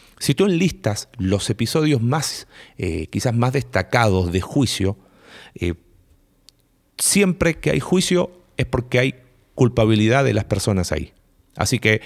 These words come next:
Dios no tendrá por inocente al culpable. Pero como Dios es lento para la ira, es interesante que en cada una de esas hay una manera, Dios establece un medio para, lo vemos acá con Rahab, ¿no? Ellos habían oído, todos habían oído.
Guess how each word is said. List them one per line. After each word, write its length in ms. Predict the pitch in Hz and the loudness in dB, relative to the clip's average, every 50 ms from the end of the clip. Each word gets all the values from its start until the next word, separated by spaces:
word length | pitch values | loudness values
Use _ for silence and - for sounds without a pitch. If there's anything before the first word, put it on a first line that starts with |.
| - - _ - | -10 -16 _ 0
Dios 180 | 110 127 135 | 2 2 4
no 100 | 135 127 | 4 2
tendrá 260 | - 113 107 120 120 123 | 2 2 2 2 2 2
por 100 | 120 110 | 2 2
inocente 360 | 107 104 - 127 117 - 104 | 2 2 0 0 0 0 -2
al 80 | 90 | -2
culpable. 520 | - 101 90 - - 78 73 71 71 73 - _ _ _ _ | -2 -2 -4 -2 -4 -6 -6 -6 -10 -12 -14 _ _ _ _
Pero 180 | - 117 123 - | 0 2 2 2
como 160 | 139 135 139 | 2 2 4
Dios 180 | 151 170 151 - | 4 2 2 2
es 80 | 147 139 | 2 2
lento 300 | 160 165 156 - 143 117 | 0 0 0 -2 -2 0
para 140 | 131 120 | 0 2
la 140 | 123 127 139 | 2 2 2
ira, 200 | 165 151 143 143 | 2 2 0 0
es 140 | 143 - 139 | 0 0 0
interesante 480 | 131 127 135 131 123 135 143 135 131 117 | 0 0 2 2 2 2 2 0 0 0
que 80 | - 107 | 0 -2
en 80 | 107 | -2
cada 280 | - 139 147 147 135 139 | 0 0 0 2 2 2
una 220 | 151 151 139 127 | 2 2 2 2
de 140 | 123 139 135 | 2 2 2
esas 340 | 120 - 117 117 - - - - - - - - - - _ | 2 0 -2 -4 -4 -6 -12 -18 -20 -20 -20 -20 -20 -4 _
hay 320 | - 151 170 180 185 - - - - _ _ _ _ | 2 2 4 2 2 0 -4 -10 -18 _ _ _ _
una 280 | 143 165 180 170 156 143 | 0 2 2 2 2 2
manera, 440 | 135 127 127 135 135 123 110 95 95 | 2 2 2 2 2 4 4 2 2
Dios 280 | 92 104 156 143 - | 0 0 0 0 0
establece 480 | 135 - 139 127 131 147 143 - - 131 | 0 -2 0 0 2 2 2 2 2 0
un 200 | 127 123 123 131 | 0 2 2 2
medio 400 | 156 170 160 131 127 123 113 - | 2 2 4 4 4 2 2 2
para, 280 | - 147 139 107 87 - - - - - _ _ _ _ | 2 2 2 0 -2 -4 -10 -20 -20 -20 _ _ _ _
lo 160 | - 127 135 139 | 2 2 2 4
vemos 220 | 151 151 147 - | 2 0 0 0
acá 200 | 131 - 160 - | 0 0 0 0
con 140 | - 147 127 | 0 -2 0
Rahab, 320 | - 151 202 269 220 135 98 - _ _ _ _ _ _ - - - | 0 -2 -2 -2 -2 -4 -6 -10 _ _ _ _ _ _ -16 -6 -2
¿no? 300 | 139 170 208 220 202 - - - - | 0 2 2 0 0 -4 -8 -2 0
Ellos 280 | 170 202 226 196 - | 2 2 4 2 2
habían 260 | 180 175 196 202 196 180 | 2 2 2 2 2 4
oído, 300 | 190 240 226 170 127 - | 2 4 4 2 0 0
todos 420 | - - 302 403 392 262 - - | 0 0 0 2 2 2 0 0
habían 300 | 113 107 110 110 98 98 | 0 0 0 0 0 0
oído. 320 | 98 98 92 87 78 76 | 0 0 0 0 -2 -4